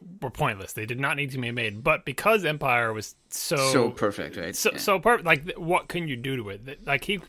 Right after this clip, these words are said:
Speaker 1: had to fight to even find things to put in. Like, well, when Vader
Speaker 2: So
Speaker 1: leaves Cloud City, how does he get back to his Star Destroyer? We should see that. We
Speaker 2: So
Speaker 1: don't
Speaker 2: wait,
Speaker 1: need to see
Speaker 2: that's
Speaker 1: that. Like,
Speaker 2: stupid,
Speaker 1: that's,
Speaker 2: but,
Speaker 1: that's,
Speaker 2: but the
Speaker 1: that's
Speaker 2: running
Speaker 1: the level
Speaker 2: around
Speaker 1: of crap he was
Speaker 2: That is, that is stupid, but the running around in the hallways of Cloud City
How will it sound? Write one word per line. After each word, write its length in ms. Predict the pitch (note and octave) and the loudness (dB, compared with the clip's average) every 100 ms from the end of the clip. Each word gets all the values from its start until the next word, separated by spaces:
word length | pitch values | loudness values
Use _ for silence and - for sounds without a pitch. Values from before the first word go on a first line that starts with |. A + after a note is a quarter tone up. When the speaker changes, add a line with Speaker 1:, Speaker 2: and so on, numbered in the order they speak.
| - | -2
Speaker 1:
had 200 | F3 C3 | 0 0
to 60 | |
fight 320 | - E3 D#3 | 0 0 0
to 80 | - | -4
even 180 | C3+ A#2 | -10 -10
find 480 | - - C3+ C#3 C3 | -6 -2 2 2 0
things 200 | A2+ G2+ | -4 -8
to 60 | |
put 160 | G#2+ C3 | -6 -4
in. 60 | A2+ | -2
Like, 180 | G#2 - | -6 -4
well, 420 | E4 B3+ G#3+ G3+ - - - - | 4 8 8 6 -2 -20 -14 -2
when 160 | F#3+ | 0
Vader 240 | F#3+ A3 A3+ | 2 4 6
Speaker 2:
So 100 | F#3 | 8
Speaker 1:
leaves 160 | G3+ | 6
Cloud 240 | - G#3 F3+ | 4 4 4
City, 280 | - A3 E3 | 4 6 8
how 180 | D3 | 8
does 100 | F#3 | 8
he 60 | G3 | 6
get 160 | G#3+ A3 | 4 6
back 200 | A#3 A3 | 2 2
to 60 | |
his 100 | B3+ | -2
Star 200 | - C#4 | 2 4
Destroyer? 380 | C#4+ A#3 F#3+ D3+ | 4 2 2 2
We 100 | E3 | 0
should 160 | G#3 C#4+ | -4 -6
see 160 | - | -4
that. 180 | C#4+ F3 | 2 2
We 40 | E3+ | 4
Speaker 2:
So 140 | F3 | 4
Speaker 1:
don't 80 | F3 | 8
Speaker 2:
wait, 140 | D#3+ | 6
Speaker 1:
need 140 | C3+ C3+ | 4 -2
to 60 | |
see 40 | D#3 | 6
Speaker 2:
that's 280 | D#3+ G3+ - | 6 6 2
Speaker 1:
that. 40 | |
Like, 60 | C3+ | 2
Speaker 2:
stupid, 120 | A#3+ | 4
Speaker 1:
that's, 120 | A2+ | 6
Speaker 2:
but, 80 | B2 | 6
Speaker 1:
that's, 160 | - - | 6 6
Speaker 2:
but 100 | D#3+ | 6
the 60 | |
Speaker 1:
that's 100 | D3+ | 8
Speaker 2:
running 160 | D#3 E3+ | 8 8
Speaker 1:
the 80 | F#3 | 6
level 160 | F3 | 6
Speaker 2:
around 100 | F3+ | 2
Speaker 1:
of 40 | D#3+ | 0
crap 260 | - C3 | -2 -2
he 60 | B2+ | -6
was 120 | B2 _ - | -16 _ 0
Speaker 2:
That 160 | C#3+ | 4
is, 120 | D#3+ | 4
that 180 | - D3+ | 2 2
is 80 | D3 | 2
stupid, 280 | - A#2+ G2 | 0 0 -2
but 120 | B2 | -2
the 60 | B2 | 4
running 260 | C#3 D3 | 4 6
around 180 | C#3+ C#3+ | 4 4
in 60 | A#2+ | 2
the 80 | |
hallways 500 | G#2+ A#2 A2 F#2 F2+ | 0 -2 0 -2 -4
of 120 | F#2+ F#2 | -6 -6
Cloud 200 | F2+ F#2 | -6 -6
City 380 | - F#2 F2+ | -6 -6 -6